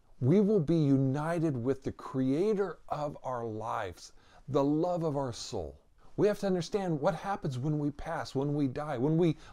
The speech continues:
leave these bodies. The scripture says it this way, "We are fully confident, and we would rather be away from these earthly bodies, for then we will be at home with the Lord."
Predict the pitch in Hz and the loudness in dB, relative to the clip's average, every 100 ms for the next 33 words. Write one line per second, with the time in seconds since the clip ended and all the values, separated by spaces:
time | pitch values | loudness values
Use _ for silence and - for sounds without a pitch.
0 | - 135 226 233 151 175 147 - 175 170 | 0 2 4 2 2 2 2 0 -2 0
1 | 147 139 - 170 160 185 151 165 147 165 | -2 -4 -8 -8 -6 -6 -4 -4 -4 -6
2 | 175 196 - 110 85 - _ - 180 190 | -6 -8 -4 -6 -6 -14 _ 2 4 4
3 | 170 - 180 190 175 - 175 202 165 104 | -2 0 4 6 4 0 -6 -6 -6 -8
4 | - 151 139 127 113 110 98 135 170 131 | -6 0 2 4 4 0 0 -2 0 -2
5 | 120 131 113 151 220 - 135 110 117 113 | 0 0 4 4 4 2 0 -2 -2 -4
6 | 107 104 95 95 92 101 - 110 101 107 | -2 -4 -4 -4 -6 -8 -6 -4 -2 0
7 | 202 156 139 117 123 135 135 107 101 98 | 2 2 -2 0 0 2 -2 0 -2 -4
8 | - - 104 101 - 110 107 98 95 92 | -10 -10 -8 -6 -4 -4 -4 -6 -6 -4
9 | 87 76 | -4 -6